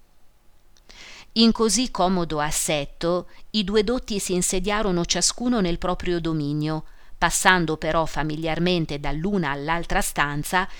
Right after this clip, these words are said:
e facendo oggetto le rispettive occupazioni di un'indagine non scevra di curiosità. E gli amici più perspicaci del reverendo Arthur Dimmesdale, come già accennammo,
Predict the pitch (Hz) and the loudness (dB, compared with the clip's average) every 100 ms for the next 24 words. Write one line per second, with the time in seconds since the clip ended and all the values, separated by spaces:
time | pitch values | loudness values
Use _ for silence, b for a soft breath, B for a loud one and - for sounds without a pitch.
0 | B - 220 214 - 262 208 185 170 190 | B -2 0 0 2 2 2 0 2 0
1 | 156 - 151 147 151 151 180 - 202 196 | 0 -4 -6 -4 -4 -4 -4 -6 -4 0
2 | 151 147 - 165 196 - 247 254 214 175 | 0 -2 -6 -4 -4 -2 0 2 0 0
3 | 214 233 226 151 151 165 196 196 196 - | 0 2 2 0 0 0 0 0 -2 2
4 | 202 233 240 - 151 147 165 165 156 175 | 4 4 4 4 2 -2 -4 -4 -6 -6
5 | 175 165 156 170 139 123 151 - - - | -4 -2 -2 -4 -4 -6 -10 -18 -20 -20
6 | - - - B B B B B B B | -20 -20 -18 B B B B B B B
7 | - 214 208 214 247 - 208 175 165 165 | 0 2 4 2 2 0 0 -2 -2 -4
8 | - 175 - 196 180 - - 147 147 151 | -4 -4 0 2 2 0 -2 -2 -4 -4
9 | 160 165 175 196 165 151 156 185 196 190 | -4 0 2 2 2 0 0 -2 -2 -2
10 | 170 156 - 170 156 135 143 151 147 170 | -4 -6 -6 -4 -2 -2 -4 -4 -4 -6
11 | - - 139 143 165 160 165 - 151 160 | -8 -6 -6 -2 0 0 2 2 2 0
12 | 160 147 147 165 | 0 0 0 -2